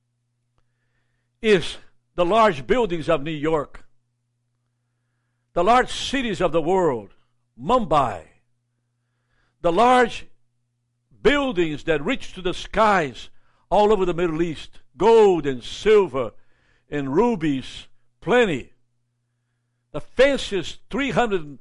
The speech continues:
thousand dollar to a million, two million dollar cars. All of the riches of the Gentiles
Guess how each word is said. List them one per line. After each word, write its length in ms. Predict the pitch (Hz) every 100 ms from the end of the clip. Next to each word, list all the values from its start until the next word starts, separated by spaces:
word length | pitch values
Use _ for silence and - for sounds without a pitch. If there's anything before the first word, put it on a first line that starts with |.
| -
thousand 460 | 226 233 160 170 151
dollar 300 | 214 196 170
to 180 | - 165
a 100 | 139
million, 480 | 147 269 220 160 -
two 160 | 240 254
million 320 | 233 202 180
dollar 260 | 185 196 170
cars. 840 | - 202 180 151 117 98 - - _ _ _ _ _ _
All 480 | 233 254 247 226 202
of 100 | 185
the 160 | 160 147
riches 500 | 139 240 - 196 143
of 120 | 151
the 80 | 147
Gentiles 760 | 135 165 135 165 160 139 98